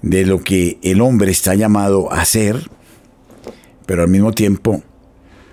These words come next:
hablamos de la frustración como efecto del pecado. Entonces,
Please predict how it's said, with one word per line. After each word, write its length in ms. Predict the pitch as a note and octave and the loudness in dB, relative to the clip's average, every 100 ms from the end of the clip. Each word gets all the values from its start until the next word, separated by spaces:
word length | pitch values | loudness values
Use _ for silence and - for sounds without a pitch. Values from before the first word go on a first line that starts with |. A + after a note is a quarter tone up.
| - | -8
hablamos 400 | F2+ G2 G2 F#2 | -2 0 2 2
de 120 | F#2+ | 0
la 100 | F2+ | 0
frustración 960 | - D3+ B2+ - A2+ - B2 G#2 C3 - - - - - - _ - | 0 0 0 -2 -2 0 0 0 0 -4 -14 -20 -20 -20 -20 _ -14
como 300 | - F#2 F2+ - | -2 0 2 0
efecto 680 | G2+ A2 G#2+ - A#2+ A2 - - - - - - | -2 -2 -4 -2 0 0 -4 -20 -20 -20 -20 -6
del 300 | - F#2 E2+ | 0 0 -2
pecado. 640 | - F2 C#3 C#3 G2+ - _ - - _ _ _ _ _ _ _ _ _ - | -4 -4 -2 -2 -2 -4 _ -20 -20 _ _ _ _ _ _ _ _ _ -4
Entonces, 840 | F#2 - G2 G2 G#2+ G2 - - | -4 0 0 0 0 0 -2 -6